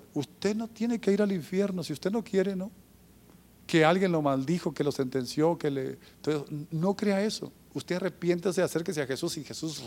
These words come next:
rompe, rompe todo yugo, la unción rompe el yugo.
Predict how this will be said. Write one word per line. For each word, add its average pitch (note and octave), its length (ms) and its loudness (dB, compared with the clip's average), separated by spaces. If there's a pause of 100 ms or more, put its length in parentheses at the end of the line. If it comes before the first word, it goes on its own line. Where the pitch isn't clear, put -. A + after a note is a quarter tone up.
(120)
rompe, C3 560 4 (560)
rompe D#3 340 4
todo D#3+ 220 4
yugo, D3+ 240 4
la C3 120 6
unción C3+ 440 0
rompe C3 540 2
el A#2+ 80 -2
yugo. B2+ 360 2